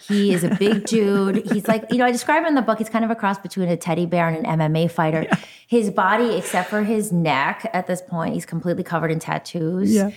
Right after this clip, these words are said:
Speaker 1: He's a little spot on his leg, but he's just completely tattooed. Now he's gotten into his hands.
Speaker 2: Are you gonna take care of his liver later or what?
Speaker 1: <laughs> It's just
Speaker 2: No, you have to process a lot through the
Speaker 1: Oh,
Speaker 2: skin.
Speaker 1: God. I mean,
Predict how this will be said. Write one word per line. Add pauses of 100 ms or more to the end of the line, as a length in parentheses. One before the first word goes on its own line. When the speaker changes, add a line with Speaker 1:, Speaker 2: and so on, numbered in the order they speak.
Speaker 1:
He's
a
little
spot
on
his
leg,
but
he's
just
completely
tattooed.
Now
he's
gotten
into
his
hands.
Speaker 2:
Are
you
gonna
take
care
of
his
liver
later
or
what? (520)
Speaker 1:
<laughs> (400)
It's
just
Speaker 2:
No,
you
have
to
process
a
lot
through
the
Speaker 1:
Oh,
Speaker 2:
skin.
Speaker 1:
God.
I
mean,